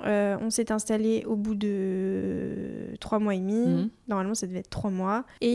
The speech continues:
Speaker 1: il y avait pas de cuisine.
Speaker 2: Ok. Et toi, t'avais
Speaker 1: Et donc moi,
Speaker 2: accouché ?
Speaker 1: j'avais accouché.
Speaker 2: D'accord.
Speaker 1: Donc moi, déjà, pendant les travaux, j'ai accouché pendant les travaux. Je devais venir à l'appartement, alors que, euh, mon mari n'était pas là, il était en déplacement.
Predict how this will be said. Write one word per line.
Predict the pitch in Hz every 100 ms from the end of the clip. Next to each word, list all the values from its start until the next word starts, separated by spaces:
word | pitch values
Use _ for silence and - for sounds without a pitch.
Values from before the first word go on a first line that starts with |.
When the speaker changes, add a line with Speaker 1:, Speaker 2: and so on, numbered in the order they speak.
| 247 247
Speaker 1:
il |
y | 214
avait | 196
pas | 202
de | 202
cuisine. | - 190 - - _ _ _ -
Speaker 2:
Ok. | 175 147 - _
Et | 175
toi, | 247
t'avais | 240 196 190 196 190 190
Speaker 1:
Et | 185 185
donc | 180 180
moi, | 226 226 247
Speaker 2:
accouché ? | 240 202 - -
Speaker 1:
j'avais | 226 240 233 240
accouché. | 226 - - 247 262 403 -
Speaker 2:
D'accord. | 180 240
Speaker 1:
Donc | 240
moi, | 302
déjà, | 269 247 262 285
pendant | 269 240
les | 247 262
travaux, | - 247 233 247 311 339 330 339 _ - 302
j'ai | 240 -
accouché | 233 233 247 262
pendant | 247 247 240
les | 240
travaux. | 226 226 208 220 - -
Je | 220 254
devais | 302 311 277 269
venir | 254 254 254
à | 233
l'appartement, | 226 226 - 247 226 220 302 _ -
alors | 233 214
que, | - 233 214 - 226
euh, | 220 214 208 208
mon | 214 262
mari | 277 247 247 247
n'était | 226 214
pas | 214 208
là, | 214
il | 202
était | 185 196
en |
déplacement. | 196 214 220 - 208